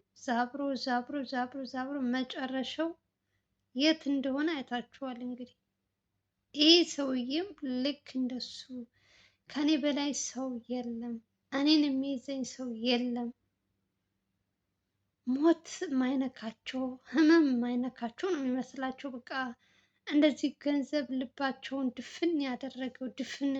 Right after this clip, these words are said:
የተደፈኑ ሰዎች በፍጹም፣ እ፣ ህሊና ቢሶች ናቸው። ሚራራ አንጀት የላቸውም።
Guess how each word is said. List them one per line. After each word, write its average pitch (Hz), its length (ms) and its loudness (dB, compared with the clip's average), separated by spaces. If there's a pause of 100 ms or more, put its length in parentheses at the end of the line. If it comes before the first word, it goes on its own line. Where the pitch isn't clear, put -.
(120)
የተደፈኑ 269 720 -4 (100)
ሰዎች 370 400 -2 (1000)
በፍጹም፣ 285 600 -4 (120)
እ፣ 254 120 -2 (1400)
ህሊና 277 460 2 (100)
ቢሶች 247 500 -6
ናቸው። 226 420 -16 (2250)
ሚራራ 277 480 2
አንጀት 226 380 -8
የላቸውም። - 580 -16